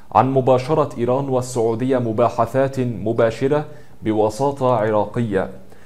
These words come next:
وخلال الجولة الأولى من المشاورات التي جرت في التاسع من إبريل، ترأس الوفد السعودي رئيس جهاز المخابرات العامة خالد بن علي الحميدان. وأكد مسؤولون عراقيون واقعة الاجتماع لفاينانشال Times،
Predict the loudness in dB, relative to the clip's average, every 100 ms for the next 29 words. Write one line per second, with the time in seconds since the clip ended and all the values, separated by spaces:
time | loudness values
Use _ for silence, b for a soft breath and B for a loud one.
0 | B B -2 0 2 2 2 2 4 4
1 | 2 4 4 4 2 2 2 0 0 2
2 | 4 4 2 2 0 0 0 2 2 0
3 | -4 0 0 2 0 -2 -2 -2 -2 0
4 | -2 -4 -12 B B B 6 6 6 0
5 | 2 2 2 2 2 2 0 2 2 2
6 | 2 2 2 2 -2 -2 0 2 0 -2
7 | -2 0 2 2 2 0 2 2 0 0
8 | 0 0 0 -2 -2 0 0 0 -2 -4
9 | -2 -2 -2 -4 -10 -16 B B B B
10 | B 6 6 6 2 0 4 2 2 -2
11 | -2 -2 2 2 4 4 2 2 0 2
12 | 2 2 0 0 2 4 6 4 2 -2
13 | -2 -2 0 0 0 -2 -2 -2 -2 -4
14 | 0 0 0 0 0 -2 -6 -10